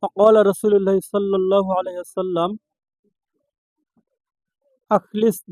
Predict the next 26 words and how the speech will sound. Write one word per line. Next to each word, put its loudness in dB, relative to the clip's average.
দীনাকা 0
ইয়াকফিকাল -2
আমালুল 0
কলিল।" -4
আল -6
হাদিস। -10
আলহামদুলিল্লাহ। -4
সমস্ত 0
তারিফ 6
এবং 0
প্রশংসা -4
সে -4
মহান 0
রব্বুল 0
আলামিনের 0
জন্য, -6
যে -8
আল্লাহ 0
তাআলা 2
আমাদেরকে -2
একটি -6
মহৎ -2
উদ্যোগে, 0
মহৎ 0
পরিকল্পনা 4
নিয়ে 0